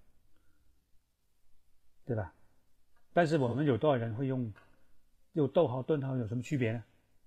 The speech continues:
对吧？什么时候只能用盾，什么时候只能用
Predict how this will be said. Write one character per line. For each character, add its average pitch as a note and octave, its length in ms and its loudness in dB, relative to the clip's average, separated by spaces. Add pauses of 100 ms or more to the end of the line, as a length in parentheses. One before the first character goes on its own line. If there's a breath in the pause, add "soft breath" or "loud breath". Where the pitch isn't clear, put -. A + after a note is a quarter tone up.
(560)
对 A2+ 140 -10
吧？ F#2+ 100 -14 (1160)
什 C#3+ 160 -2
么 E3 40 -2
时 E3+ 60 2
候 F3 60 6
只 B2+ 120 -2
能 A#2 120 0
用 C#3+ 120 2
盾， C#3+ 280 2
什 A2 100 -4
么 A#2+ 80 -2
时 B2+ 80 -2
候 B2 60 -2
只 G#2+ 100 -6
能 G#2 100 -6
用 B2+ 140 -4